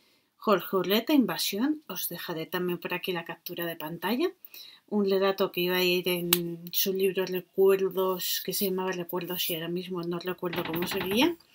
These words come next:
Pero bueno, también me ha encantado, muy <laughs> apocalíptico, por así decirlo, y me ha encantado. También he terminado Hay alguien en tu casa, de Stephanie Perkins,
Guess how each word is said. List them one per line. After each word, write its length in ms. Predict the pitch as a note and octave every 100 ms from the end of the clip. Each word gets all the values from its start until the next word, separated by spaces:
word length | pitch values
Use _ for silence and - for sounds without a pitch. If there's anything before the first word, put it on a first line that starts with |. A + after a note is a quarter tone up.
| - - - - - - -
Pero 180 | G3 F3
bueno, 280 | F3 D#3
también 340 | E3 F3 F3 F3
me 80 | E3+
ha 60 |
encantado, 680 | E3+ E3 D#3 D3+ G#3 A#3 B3+
muy 300 | G#3 F#3 G3
<laughs> 160 | F3
apocalíptico, 880 | - F#3+ F3+ E3+ G3 G3+ - B3 B3+
por 160 | A3+ G3
así 240 | F3 G3
decirlo, 380 | F3+ - A#3+ B3
y 60 | G3
me 100 | D#3+
ha 40 |
encantado. 640 | D#3+ C#3+ - G#3 B3 F4 D#4+ - - - - - - _ - - - - - _ _
También 320 | - G3 F#3+ F#3+
he 80 |
terminado 680 | F3+ F#3+ F#3+ F#3 F#3 F3 E3+ -
Hay 220 | G3+ G#3
alguien 320 | F#3+ F#3 F3+
en 120 | E3+
tu 180 | - D#3
casa, 400 | G3+ A3+ - C#4
de 120 | B3
Stephanie 560 | - - G3 E3+ D#3+ D#3
Perkins, 760 | - A3+ C4 - D#4 D4+ -